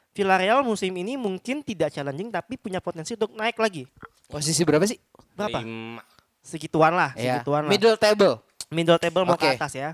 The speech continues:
Speaker 3: Sempat challenging.
Speaker 2: Soalnya
Speaker 1: Sempat
Speaker 2: kalau, kalau menurut gue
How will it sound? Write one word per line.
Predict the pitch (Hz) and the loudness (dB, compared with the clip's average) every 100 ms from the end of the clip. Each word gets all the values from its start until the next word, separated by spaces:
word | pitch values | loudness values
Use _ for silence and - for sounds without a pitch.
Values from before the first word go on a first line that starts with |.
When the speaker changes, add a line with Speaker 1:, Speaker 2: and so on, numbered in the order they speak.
| _ | _
Speaker 3:
Sempat | _ 196 202 202 | _ -10 2 2
challenging. | 190 175 170 135 107 | 2 -2 -2 -6 -8
Speaker 2:
Soalnya | - 175 190 254 | 0 4 6 6
Speaker 1:
Sempat | 240 | 6
Speaker 2:
kalau, | 196 185 180 | 6 8 6
kalau | 175 175 | 4 0
menurut | 175 170 160 | 0 -2 -2
gue | 160 202 | 2 4